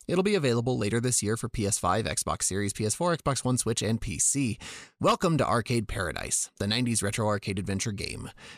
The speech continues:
With the keys to the family laundromat, Ashley decides to transform the business and give the sleepy town of Grindstone something to get excited about.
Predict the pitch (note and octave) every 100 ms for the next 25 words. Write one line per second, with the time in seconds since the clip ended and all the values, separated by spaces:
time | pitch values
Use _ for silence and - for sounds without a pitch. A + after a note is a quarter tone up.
0 | - D#3 B2+ - C#3+ C#3 C3+ A#2 A2+ A2+
1 | A2+ F2+ G2+ G#2+ G#2+ G#2+ - - - -
2 | - A2+ D3 - C3 A#2 - A2 B2 -
3 | - C#3+ C#3 - C3+ B2+ A2+ A#2 B2 C3
4 | - - - C3+ A#2+ G3 E3 - D#3 D3
5 | A#2+ - B2 A#2+ G#2+ G#2+ B2 B2+ - B2+
6 | B2 B2+ B2+ B2+ A2+ G2+ G#2+ - G2 G2
7 | E2 D#2+ D2+